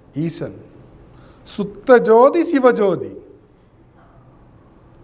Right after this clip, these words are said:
எது, அதான் மாசற்ற ஜோதிங்கிறத அவர் இப்படி சொல்லிட்டு இருக்காரு. மாசற்ற ஜோதி, மலர்ந்த மலச்சுடரேங்கிறத இவர் என்ன சொல்றாரு?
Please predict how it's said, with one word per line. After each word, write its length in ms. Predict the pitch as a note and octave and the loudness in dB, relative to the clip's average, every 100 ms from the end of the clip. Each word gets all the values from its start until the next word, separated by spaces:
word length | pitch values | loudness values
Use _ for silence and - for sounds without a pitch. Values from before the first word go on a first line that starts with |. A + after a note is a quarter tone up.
| - | -16
எது, 760 | B2 E3 G#3+ D#4 D#4+ D4 - - | -6 -2 0 2 2 2 -4 -2
அதான் 180 | F3 A3+ | 2 4
மாசற்ற 640 | F#3 A3 A#3+ B3+ - C4+ | 4 2 4 0 2 2
ஜோதிங்கிறத 420 | G#3+ A#3 A#3+ A#3 A3 | 4 2 2 0 0
அவர் 280 | B3+ D4+ | 4 4
இப்படி 220 | B3 A#3+ A#3 | 4 -4 -2
சொல்லிட்டு 340 | A#3+ A3 F3 | -2 -2 -6
இருக்காரு. 240 | E3 C#3+ A#2 - - _ C3+ | -6 -6 -8 -18 -20 _ -6
மாசற்ற 580 | D#3+ E3+ G#3 G#3+ C4+ | -4 -2 -4 0 2
ஜோதி, 320 | C4 A3+ A#3 A#3 | 4 2 0 -2
மலர்ந்த 420 | F3 G3+ A#3 A3+ | -4 -4 -2 -2
மலச்சுடரேங்கிறத 1200 | F#3+ G3+ G3+ A3 A3 A#3+ A3 F3+ D#3 C#3+ F#3 G#3 - - | 0 0 -2 -4 0 2 2 0 0 2 2 0 -10 -10
இவர் 0 | |
என்ன 280 | F#3+ A#3+ B3 | 0 2 2
சொல்றாரு? 460 | B3 G#3+ F3 D3 | 2 2 2 0